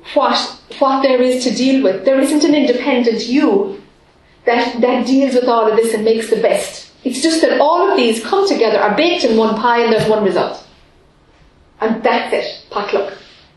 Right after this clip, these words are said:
But you imagine that you've decided that. And then if the doubting mind is something that plays very often, you will imagine that, that, you know, that you could have done something else.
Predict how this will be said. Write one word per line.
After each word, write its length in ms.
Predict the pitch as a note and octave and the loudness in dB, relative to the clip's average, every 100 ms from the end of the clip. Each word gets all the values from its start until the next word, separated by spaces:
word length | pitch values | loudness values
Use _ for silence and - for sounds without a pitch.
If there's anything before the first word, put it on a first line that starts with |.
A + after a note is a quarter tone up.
| _ | _
But 160 | D4 D4 | 0 2
you 140 | D#4+ | 2
imagine 420 | D4+ D#4 D#4+ D#4 A3 | 2 2 2 2 0
that 180 | A3 | 0
you've 140 | B3 G#3 | 0 -2
decided 460 | A3+ A#3+ A#3 G#3 | -2 0 0 0
that. 200 | - - - - - _ - - - | -4 -8 -14 -20 -20 _ -20 -10 -2
And 180 | C#4 C#4 | 2 2
then 160 | F4 | 2
if 300 | E4+ C#4 - | 2 -2 -2
the 120 | C4 | -2
doubting 480 | C#4 C#4+ C#4+ C#4 A#3 | 0 2 2 2 0
mind 340 | A#3+ C#4 C4+ G#3 | 2 2 2 0
is 120 | G3+ | 0
something 420 | C4 B3+ A3 G3 | -2 -2 -4 -4
that 180 | F#3+ - | -6 -4
plays 380 | C4 A#3+ A3+ - | 0 2 2 2
very 240 | G3+ F#3+ | 2 2
often, 480 | C4+ - - - - - - - - | 0 -2 -2 -4 -6 -16 -20 -10 -2
you 140 | C4 | 2
will 140 | B3+ | 2
imagine 500 | B3 C#4 D4 C#4+ G#3+ | 2 2 2 2 2
that, 220 | G#3 G3+ - | 0 0 0
that, 340 | G#3 - - | -2 -4 -4
you 100 | A#3 | 0
know, 160 | B3 A3+ | 2 2
that 160 | A#3 B3+ | 0 0
you 80 | C4 | 0
could 140 | C4+ | 2
have 140 | B3 A#3 | 2 2
done 160 | G3 | 0
something 360 | A3+ G#3 A3+ A#3+ | -2 -2 0 0
else. 220 | F#3 | -2